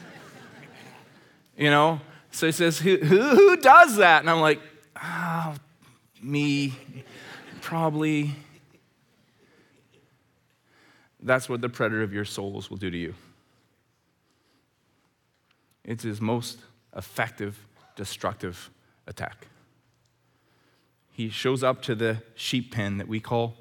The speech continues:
life, and he comes to you and he says, "You,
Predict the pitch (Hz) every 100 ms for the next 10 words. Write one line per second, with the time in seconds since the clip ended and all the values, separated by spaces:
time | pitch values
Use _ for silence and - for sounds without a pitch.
0 | - 90 87 - - _ _ _ _ _
1 | - 98 110 127 123 104 98 98 98 92
2 | 95 - - _ _ _ _ - 139